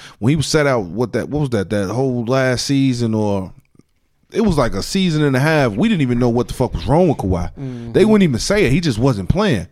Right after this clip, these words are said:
Speaker 1: They wouldn't even say what was wrong. Am I tweaking? But I remember that. They wouldn't even say what was wrong with the man. He, he just wasn't hooping. He was, they just said he was hurt.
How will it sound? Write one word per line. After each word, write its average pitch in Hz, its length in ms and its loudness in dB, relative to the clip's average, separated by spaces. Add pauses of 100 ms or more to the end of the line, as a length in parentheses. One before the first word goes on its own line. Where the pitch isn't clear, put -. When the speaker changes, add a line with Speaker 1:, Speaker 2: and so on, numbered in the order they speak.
(300)
Speaker 1:
They - 100 2
wouldn't 208 220 4
even 175 140 2
say 233 260 2
what 190 180 2
was 156 100 0
wrong. 202 200 4
Am 147 140 2
I 226 100 0
tweaking? 294 420 0 (360)
But 110 160 2
I 208 100 4
remember 254 400 2
that. - 380 -2
They 185 180 2
wouldn't 185 320 0
even 185 180 2
say 180 280 0
what 120 260 -2
was 147 120 0
wrong 214 260 2
with 180 100 0
the 135 80 -2
man. 113 520 0
He, 110 80 -2
he 143 80 0
just 139 200 -2
wasn't 117 440 0
hooping. 151 400 0 (260)
He 147 160 0
was, 123 100 -2
they 139 140 0
just 139 180 -2
said 143 160 2
he 135 80 2
was 120 160 0
hurt. 156 340 0